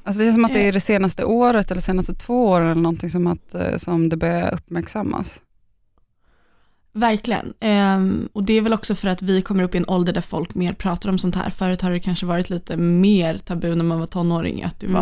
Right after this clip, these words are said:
Speaker 1: Mm.
Speaker 2: l-, ännu läskigare att prata om sånt här, men nu kanske man gör det lite mer.
Speaker 1: Hundra procent.
Speaker 2: Eh, men det är en, en sjukdom som var tionde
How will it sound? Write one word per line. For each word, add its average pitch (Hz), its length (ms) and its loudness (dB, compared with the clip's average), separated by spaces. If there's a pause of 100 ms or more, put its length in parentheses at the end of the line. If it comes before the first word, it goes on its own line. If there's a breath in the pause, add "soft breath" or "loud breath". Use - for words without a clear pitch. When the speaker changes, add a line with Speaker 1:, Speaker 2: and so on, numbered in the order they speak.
Speaker 1:
Mm. - 60 0
Speaker 2:
l-, - 280 0
ännu 190 240 4
läskigare - 300 -2
att - 60 -10
prata - 200 -8
om 190 60 -4
sånt 185 180 -8
här, 190 120 -4
men 175 200 2
nu 170 120 0
kanske 185 240 -8
man 170 160 -4
gör 170 180 -4
det 175 80 -4
lite 170 320 -4
mer. - 260 -6 (440 soft breath)
Speaker 1:
Hundra 190 300 -2
procent. 185 580 2
Speaker 2:
Eh, - 40 -8 (1160)
men 202 500 6 (140)
det 233 500 2
är - 60 -2 (120)
en, 202 240 4 (420)
en 196 580 2
sjukdom 233 480 2
som 196 180 2
var 190 60 0
tionde 202 880 0